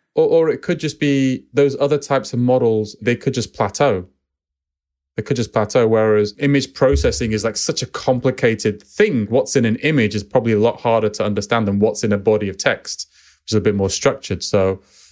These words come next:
what does that mean for Chat G P T and large language learning models? Because those are more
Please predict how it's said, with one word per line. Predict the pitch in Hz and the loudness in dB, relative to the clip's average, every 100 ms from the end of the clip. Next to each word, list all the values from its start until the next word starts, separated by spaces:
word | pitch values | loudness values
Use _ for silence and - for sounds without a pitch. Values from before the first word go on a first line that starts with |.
| _ | _
what | 165 240 | 2 2
does | 320 | 2
that | 320 | 2
mean | 220 226 208 | 4 2 2
for | |
Chat | 160 - 196 - | -2 0 -2 -2
G | - | -4
P | 170 131 | 0 0
T | - 208 107 | 2 2 2
and | 101 | 2
large | 131 131 120 | 2 2 0
language | 127 123 120 | 0 0 0
learning | 135 160 131 | 2 2 0
models? | 92 90 90 | -2 -4 -4
Because | - 110 117 | -6 -4 0
those | 139 160 151 - | 2 2 0 -2
are | 120 123 | 0 2
more | 117 113 110 110 107 104 | 2 2 2 4 2 2